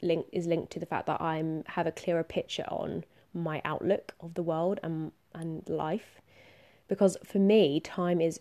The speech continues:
finite. Time is, like, the biggest resource I have in my day for me. Like, some people's, um,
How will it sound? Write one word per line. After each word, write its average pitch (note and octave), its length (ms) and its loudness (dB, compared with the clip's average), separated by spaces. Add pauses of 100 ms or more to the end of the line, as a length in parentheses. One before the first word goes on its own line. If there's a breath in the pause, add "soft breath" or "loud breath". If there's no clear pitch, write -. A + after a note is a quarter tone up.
(200)
finite. - 800 -8 (100)
Time G3 300 4
is, F#3+ 100 6
like, E3+ 120 4
the E3+ 80 4
biggest E3+ 300 2
resource E3 380 -2
I D#3+ 100 -2
have D#3 160 -4
in D#3 140 -2
my D#3 140 -4
day F3+ 380 0 (160)
for - 160 0
me. D3+ 340 -2
Like, F#3 220 0
some F3+ 180 0
people's, E3+ 480 2
um, E3 360 -2